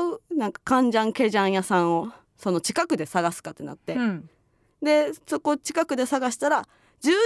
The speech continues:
Speaker 1: 時までやってるところがあるってなったから、
Speaker 2: うん。
Speaker 1: じゃあ、じゃあ、そこに、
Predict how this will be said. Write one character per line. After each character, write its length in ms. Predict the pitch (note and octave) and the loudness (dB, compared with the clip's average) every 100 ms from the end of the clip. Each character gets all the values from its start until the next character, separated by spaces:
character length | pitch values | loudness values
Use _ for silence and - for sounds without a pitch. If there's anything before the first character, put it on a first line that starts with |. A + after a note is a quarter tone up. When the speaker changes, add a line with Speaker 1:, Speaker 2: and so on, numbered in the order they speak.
| G4+ | 2
Speaker 1:
時 100 | C4+ | 2
ま 100 | F3 | 2
で 60 | |
や 80 | E3+ | 0
っ 20 | E3 | -2
て 100 | F3+ | -4
る 40 | |
と 100 | E3 | -2
こ 80 | D#3+ | -4
ろ 80 | D#3 | -4
が 100 | D3+ | -6
あ 40 | |
る 80 | D3+ | -8
っ 20 | |
て 120 | D3 D#3 | -10 -10
な 80 | |
っ 20 | F3+ | -10
た 140 | - | -12
か 80 | D#3+ | -8
ら、 180 | E3 - - | -8 -8 -10
Speaker 2:
う 60 | |
ん。 180 | G3 E3 | -10 -4
Speaker 1:
じ 80 | E3 | -2
ゃ 40 | |
あ、 40 | A3+ | -2
じ 120 | - | -2
ゃ 40 | |
あ、 40 | C4 | -2
そ 140 | A3 | -4
こ 200 | - E4+ | 0 2
に、 320 | D#4+ E3 - | 2 2 -4